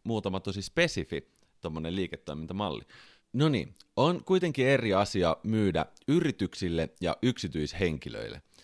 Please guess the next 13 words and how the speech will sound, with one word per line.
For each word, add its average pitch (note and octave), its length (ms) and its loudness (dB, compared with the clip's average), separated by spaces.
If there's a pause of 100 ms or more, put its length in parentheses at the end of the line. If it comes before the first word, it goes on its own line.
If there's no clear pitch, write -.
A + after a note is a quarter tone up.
(220)
Suurin F3 440 0
ero A2 300 4
ehkä G#2 260 0
piilee G2 380 4
siinä, C3+ 320 0
että F2+ 160 -2
yritykset C3 680 2
voi C3+ 200 6
yksinkertaisesti G#2 800 0
laittaa F#2+ 440 2
näitä E2 300 -2
ostoja F#2+ 440 4
sinne D#2 280 -4